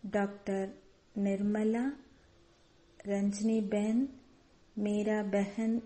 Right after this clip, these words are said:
அவர்களுக்கு அதிகப்படியான அன்பு நினைவுகளை வழங்கினார். மேலும் எனக்கு திருஷ்டியை கொடுத்து கொண்டே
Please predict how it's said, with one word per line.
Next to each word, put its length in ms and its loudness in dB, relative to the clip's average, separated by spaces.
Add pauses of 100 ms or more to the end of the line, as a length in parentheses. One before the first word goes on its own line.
(160)
அவர்களுக்கு 880 -2 (580)
அதிகப்படியான 1400 0 (380)
அன்பு 600 2
நினைவுகளை 1040 2 (180)
வழங்கினார். 840 -2 (920)
மேலும் 720 2 (420)
எனக்கு 760 -2 (360)
திருஷ்டியை 760 -2
கொடுத்து 440 -4
கொண்டே 680 0